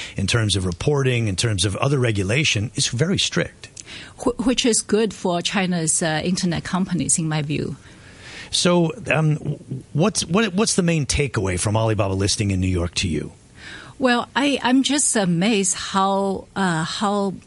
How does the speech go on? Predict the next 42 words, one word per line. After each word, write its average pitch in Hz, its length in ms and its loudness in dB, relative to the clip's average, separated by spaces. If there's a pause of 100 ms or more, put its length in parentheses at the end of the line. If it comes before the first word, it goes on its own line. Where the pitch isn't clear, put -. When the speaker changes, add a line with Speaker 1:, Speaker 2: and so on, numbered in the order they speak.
(400)
Speaker 2:
uh, 185 180 2
U 180 140 4
S 208 180 2
investors 185 560 0
just - 280 -2
love 170 480 0
Chinese 170 440 0
internet 175 380 -2
companies. - 720 -2 (320)
I - 100 0
mean, 185 260 4
like, 180 180 2
when 185 320 2
Barron's, 185 500 2
when, 175 240 0
when 175 220 2
we 185 100 2
were 208 100 2
talking 196 380 0
about 160 260 0
Alibaba 156 600 0
maybe, 160 360 -2
uh, 135 920 -2 (140)
valued 160 500 0
at 143 100 -2
a 165 40 -2
hundred 165 440 -2
billion, 156 320 0
I - 120 0
think 220 220 0
it 220 60 2
was 190 220 2
only 190 220 2
four 175 180 -4
or - 20 -8
five 170 240 -2
months 170 300 0
ago, 131 180 -4
and - 160 -2
people 160 240 -2
were - 80 -2
shocked. - 480 -2